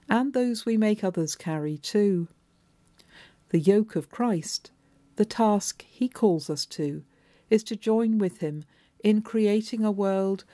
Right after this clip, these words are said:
where no one need bear burdens that aren't theirs, and everyone can find blessing in their labour.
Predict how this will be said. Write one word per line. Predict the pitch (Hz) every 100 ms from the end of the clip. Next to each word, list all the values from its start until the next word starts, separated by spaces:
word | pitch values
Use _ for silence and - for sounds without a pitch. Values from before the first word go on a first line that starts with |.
| - _
where | - 214 214
no | 214 233
one | 220 151 147
need | 156 156 151
bear | - 160 165
burdens | 175 175 160 - 156 156 -
that | 170
aren't | 160 156 160
theirs, | 160 156 151 151 165 - - _ _ _ -
and | 185
everyone | 208 254 165 151 147 151
can | - 156
find | 143 170 147 147 -
blessing | 170 175 - 147 147 - _ -
in | - 165
their | 165 156
labour. | 156 165 165 160 156